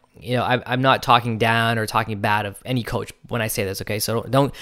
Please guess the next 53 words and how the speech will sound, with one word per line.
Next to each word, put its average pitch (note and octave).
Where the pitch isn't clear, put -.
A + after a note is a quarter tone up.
don't D#3+
take F#3+
it D#3+
the C#3
wrong C3
way. F#2+
But D3+
I E3
used B3
to B3+
hear A#3
a D#3+
lot C#3
of C3+
times B2
where A#2+
coaches C#3
would A#2+
tell B2+
their A#2
players, A2
you C3
know, C3
"Just D#3+
get A3
it F#3+
over. B2+
Just -
get A#3
it B3
over. F#3+
Right? B2
Just D3
get G#3
the F3+
ball E3+
over." A2+
But F#3
then F3+
when, D#3+
when D3+
you D#3
talk G#3
to -
coaches F3+
about B2+
them B2+
training A3+
the B2
serve, A#2+
they're, C3
they're F#3
training E3+